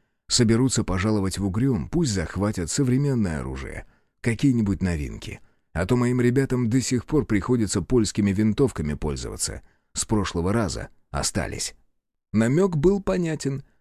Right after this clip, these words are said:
До тебя уже приходили одни умники, все полегли. "Мой род настолько могущественен, что бросать нам вызов всё равно, что подписать себе смертный приговор",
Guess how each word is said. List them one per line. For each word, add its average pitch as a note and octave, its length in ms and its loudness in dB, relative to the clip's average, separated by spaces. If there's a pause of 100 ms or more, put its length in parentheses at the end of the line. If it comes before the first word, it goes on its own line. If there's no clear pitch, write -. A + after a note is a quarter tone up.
(280)
До D3+ 180 6
тебя F#3+ 320 2
уже C#3+ 200 4
приходили D3+ 520 2
одни G2 280 2
умники, E2+ 560 -2 (180)
все - 260 2
полегли. A#2+ 520 2 (1500)
"Мой C#3+ 500 4
род D3 400 6
настолько D3 760 4
могущественен, C3 1300 0 (280)
что - 300 2
бросать C3+ 520 2
нам D3 300 2
вызов C3+ 500 4
всё B2 240 2
равно, C#3 380 4
что C3+ 200 2
подписать C3+ 640 2
себе A2 320 0
смертный C#3+ 760 2
приговор", C3+ 1040 2